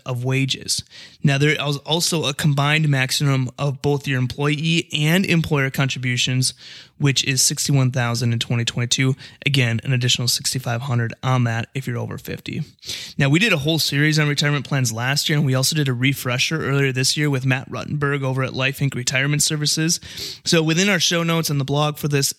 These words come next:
this specific episode, I have a link to our what retirement plan options are available for my business in twenty twenty-two. So if you wanna dig into that, definitely check that out. Uh, twenty twenty-two vehicle deductions. Let's look at the standard mileage rate.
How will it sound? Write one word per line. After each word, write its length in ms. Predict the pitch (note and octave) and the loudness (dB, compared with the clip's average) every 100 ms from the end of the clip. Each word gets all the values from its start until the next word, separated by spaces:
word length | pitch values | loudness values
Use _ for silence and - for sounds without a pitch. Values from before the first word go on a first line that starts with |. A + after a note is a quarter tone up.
| - | -8
this 240 | D3+ C#3 - | -2 0 0
specific 420 | C#3+ C#3 C#3 C3+ | 0 0 0 -2
episode, 480 | C3 D3 - C#3+ C#3 - - | -2 -2 -2 -2 -6 -16 -6
I 80 | D3 | -2
have 120 | F3+ | 2
a 60 | F3 | 4
link 440 | D3+ D3 D3+ - | 4 4 2 0
to 180 | - D3 | 0 2
our 120 | C3+ | 0
what 260 | B2+ C#3 - | 0 0 0
retirement 480 | D3 - C#3 C#3 - | -2 -2 0 -2 -2
plan 280 | D3 C3+ C3 | -2 0 0
options 380 | B2 - D3 C3+ | -2 0 0 0
are 100 | A#2+ | -2
available 320 | A#2+ B2 C3+ | -2 -2 0
for 120 | C#3+ | 2
my 120 | C3 | 0
business 380 | B2 B2 C3+ - | 0 0 0 0
in 60 | B2 | -2
twenty 260 | - C3 | 0 0
twenty-two. 560 | B2+ C3+ A#2+ B2 B2 D3+ - - - - | 0 -2 -2 -2 -2 -4 -8 -20 -14 -2
So 100 | D#3 | 4
if 40 | |
you 60 | D#3+ | 6
wanna 220 | E3+ D#3 | 4 4
dig 180 | D3 C#3+ | 2 2
into 200 | C#3 C3 | 0 -2
that, 240 | B2 B2+ | -2 -4
definitely 280 | C3 B2+ B2 | -6 -6 -4
check 260 | - - - | -4 -4 -12
that 220 | G#2+ - | -14 -12
out. 320 | G#2+ F#2+ - - _ _ _ _ _ _ _ - - E3+ | -12 -12 -12 -14 _ _ _ _ _ _ _ -14 -6 0
Uh, 260 | E3 D#3 E3 - - - | 0 0 -4 -12 -18 -6
twenty 220 | - G3+ | 0 2
twenty-two 400 | F#3+ A3 F#3+ G#3+ | 2 2 2 2
vehicle 640 | E3 E3+ G3 - F3 D3+ - | 4 2 2 2 2 0 -2
deductions. 680 | D#3 C#3+ B2+ - B2 A#2 A#2 | -2 0 0 -2 -4 -4 -2
Let's 180 | C#3+ F#3 | 0 -2
look 140 | E3+ | 0
at 80 | F#3 | 0
the 40 | |
standard 420 | E3 - D#3+ E3+ D#3 | 0 2 2 4 2
mileage 440 | B2+ C#3 D3 C3 | 2 2 0 -2
rate. 320 | A#2 G#2+ - | -6 -6 -6